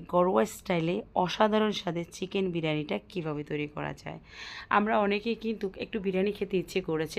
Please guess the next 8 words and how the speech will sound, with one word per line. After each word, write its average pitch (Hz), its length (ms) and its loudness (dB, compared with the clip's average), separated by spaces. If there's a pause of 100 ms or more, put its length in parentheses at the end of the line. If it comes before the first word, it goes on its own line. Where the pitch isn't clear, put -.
(160)
তখন 175 240 -2 (100)
আমরা 165 160 -2 (120)
চলে 170 300 -2
যাই 170 160 0 (500)
আপনার 156 340 0
রেস্টুরেন্টে, 151 560 -4 (100)
কিন্তু 214 180 0 (100)
রেস্টুরেন্টে 185 500 -2